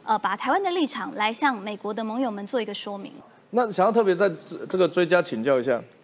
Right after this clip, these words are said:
Speaker 2: 柯主席他去美国，他有没有主-，主动要带什么议题，或者是这个预计要获得什么样的成果？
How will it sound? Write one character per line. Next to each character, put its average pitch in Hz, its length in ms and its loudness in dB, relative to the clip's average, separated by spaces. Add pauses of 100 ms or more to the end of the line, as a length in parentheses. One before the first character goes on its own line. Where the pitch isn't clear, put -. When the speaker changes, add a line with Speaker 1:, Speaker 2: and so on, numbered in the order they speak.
(100)
Speaker 2:
柯 247 140 4
主 208 160 2
席 131 200 -4
他 170 140 2
去 196 160 -2
美 131 180 0
国， 110 220 -2
他 165 80 2
有 170 80 2
没 160 60 0
有 165 60 2
主-， 139 140 -8 (160)
主 120 140 -6
动 165 100 0
要 165 120 0
带 151 160 2
什 123 120 -6
么 117 80 -6
议 147 140 -6
题， 107 220 -12
或 139 100 -4
者 127 100 -4
是 123 320 -6 (140)
这 139 140 -6
个 104 340 -4 (400)
预 175 100 -6
计 156 140 -6
要 160 100 4
获 151 120 0
得 120 100 -2
什 110 100 -8
么 113 80 -6
样 127 140 -2
的 - 0 -
成 113 220 -10
果？ 110 120 -12